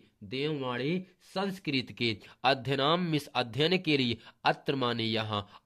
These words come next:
आगच्छन्ति माने आते हैं। न केवल भारतीय, किंतु विदेशी लोग भी यहाँ देववाणी संस्कृत के या संस्कृत भाषा के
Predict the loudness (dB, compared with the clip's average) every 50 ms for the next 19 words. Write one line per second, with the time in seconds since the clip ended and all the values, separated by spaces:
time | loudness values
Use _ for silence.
0 | -2 -2 -2 0 -2 -6 -8 -8 -6 -4 -4 -4 -4 -6 -10 -8 -8 -6 -6 -6
1 | -6 -8 -8 -8 -10 -10 -10 -10 -10 -10 -10 -8 -2 0 0 0 0 -2 -8 _
2 | _ _ _ _ _ _ _ _ _ _ _ _ _ _ _ -20 -20 -20 _ -12
3 | -4 0 0 0 0 0 0 2 4 4 4 4 4 2 2 2 2 2 2 -2
4 | -4 -4 -4 -4 -6 -12 _ _ _ _ _ _ _ _ _ _ _ _ 0 2
5 | 2 2 2 2 2 2 4 4 4 2 -2 -6 _ -20 _ _ -16 -4 0 0
6 | 2 4 4 4 4 4 2 2 4 4 6 6 6 6 6 2 2 2 4 4
7 | 2 0 0 0 0 0 -2 -2 -6 -10 -20 _ -16 -14 -6 0 2 4 6 6
8 | 6 4 4 4 4 4 4 2 2 0 -2 -4 -10 _ _ _ -6 -4 -4 -4
9 | -4 -6 -10 -8 -2 0 0 0 -2 -6 -6 -4 -2 -2 -2 -4 -8 _ _ -12
10 | -6 -4 -2 -2 -4 -6 _ _ _ _ _ _ _ _ _ _ _ _ _ _
11 | _ _ _ _ -6 -4 -2 -2 -2 -2 -2 -4 -4 -4 -2 0 0 0 2 2
12 | 2 2 2 2 2 0 2 2 0 -2 -8 _